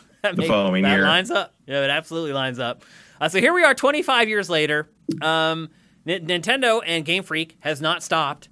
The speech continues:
Speaker 1: uh, releasing Pokemon
Speaker 2: <laughs>
Speaker 1: games.
Speaker 2: Can't stop, won't stop,
Speaker 1: Yeah,
Speaker 2: no matter
Speaker 1: as
Speaker 2: how much you might
Speaker 1: evidenced
Speaker 2: want them to.
Speaker 1: Yeah, exactly. As evidenced by the fact that now Nintendo has got into this rut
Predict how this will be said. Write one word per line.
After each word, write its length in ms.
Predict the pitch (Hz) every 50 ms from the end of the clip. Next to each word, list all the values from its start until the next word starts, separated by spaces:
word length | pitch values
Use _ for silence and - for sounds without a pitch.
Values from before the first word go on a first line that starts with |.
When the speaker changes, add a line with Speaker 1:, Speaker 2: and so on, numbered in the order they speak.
| _ _ -
Speaker 1:
uh, 220 | 123 127 123 123 131
releasing 420 | 123 135 139 147 156 147 - 151 139
Pokemon 520 | - 147 147 151 151 139 131 123 123 123
Speaker 2:
<laughs> 0 |
Speaker 1:
games. 380 | 123 123 123 123 123 135 - - - - - - -
Speaker 2:
Can't 200 | 117 123 - -
stop, 380 | - - 123 123 127 - -
won't 280 | 117 117 123 131 131 -
stop, 340 | - - - 107 101 98 98
Speaker 1:
Yeah, 180 | 160 165 160 -
Speaker 2:
no 40 |
matter 160 | 101 98 95 98
Speaker 1:
as 120 | 196 214
Speaker 2:
how 40 | 208 214
much 80 | -
you 40 | - 220 240
might 40 |
Speaker 1:
evidenced 240 | 220 185 170 160 160
Speaker 2:
want 180 | 165 - - -
them 140 | 196 196 170
to. 320 | - - - 185 - - -
Speaker 1:
Yeah, 180 | 143 147 151
exactly. 680 | 156 151 139 160 156 160 160 156 131 120 113 113 127 127 -
As 180 | - 190 196 -
evidenced 540 | 202 214 220 214 202 185 175 170 165 - -
by 240 | 175 165 160 160
the 100 | 156 160 151
fact 300 | - 180 170 165 160 -
that 200 | 175 165 165 165
now 300 | 170 196 220 208 185 185
Nintendo 600 | 175 170 170 160 170 175 175 175 175 170 165 160
has 140 | 160 156 143
got 360 | 135 147 147 160 170 180 - -
into 280 | 156 151 131 156 156 151
this 200 | 151 147 135 -
rut 360 | 123 135 160 165 151 131 -